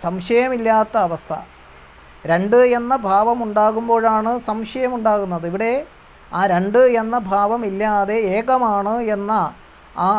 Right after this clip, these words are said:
അദ്വൈതമായിട്ടുള്ള അവസ്ഥയിൽ എത്തിച്ചേരുമ്പോൾ നമുക്ക് പിന്നെ സംശയങ്ങൾ ഒന്നും തന്നെ ഇല്ല. അങ്ങനെ പാവങ്ങളെ ഇല്ലായ്മ ചെയ്തവരും അല്ലെങ്കിൽ പാപം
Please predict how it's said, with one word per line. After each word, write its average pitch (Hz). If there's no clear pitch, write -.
അദ്വൈതമായിട്ടുള്ള 202
അവസ്ഥയിൽ 202
എത്തിച്ചേരുമ്പോൾ 185
നമുക്ക് 160
പിന്നെ 165
സംശയങ്ങൾ 175
ഒന്നും 180
തന്നെ 143
ഇല്ല. 123
അങ്ങനെ 208
പാവങ്ങളെ 233
ഇല്ലായ്മ 196
ചെയ്തവരും 151
അല്ലെങ്കിൽ 202
പാപം 202